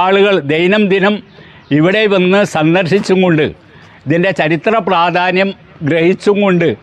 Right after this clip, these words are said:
അപ്രകാരം തന്നെ ഇതിൻ്റെ പ്രത്യേകമായിട്ടുള്ള പ്രകൃതിയാൽ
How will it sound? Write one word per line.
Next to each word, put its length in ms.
അപ്രകാരം 540
തന്നെ 240
ഇതിൻ്റെ 240
പ്രത്യേകമായിട്ടുള്ള 1120
പ്രകൃതിയാൽ 840